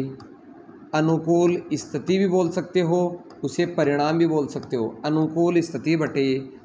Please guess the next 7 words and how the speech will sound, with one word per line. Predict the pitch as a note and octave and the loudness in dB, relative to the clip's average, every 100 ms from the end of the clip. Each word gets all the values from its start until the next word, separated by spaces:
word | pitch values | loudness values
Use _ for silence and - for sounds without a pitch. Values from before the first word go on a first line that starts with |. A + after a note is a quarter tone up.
| - - | -20 -6
कुल | D3+ D3+ D#3 | -2 0 0
स्थिति, | - A#2 - - - - - - - - - - - - - - - - - | -4 -12 -12 -16 -16 -20 -20 -20 -20 -20 -20 -20 -20 -20 -20 -20 -20 -20 -10
कुल | C#3+ D#3 E3 E3+ E3+ - | -2 2 2 2 -4 -10
स्थिति। | - - - - D#3+ C3 - - - - - - - - - - - - | -12 -12 -14 -2 0 0 -2 -12 -20 -20 -20 -20 -20 -20 -20 -20 -20 -8
देखो | D3 D#3 D3 | -2 -2 -2
दोबारा | B2+ A#2+ B2+ | -2 -2 0
देखो | B2+ A#2 A2+ | -2 -4 -6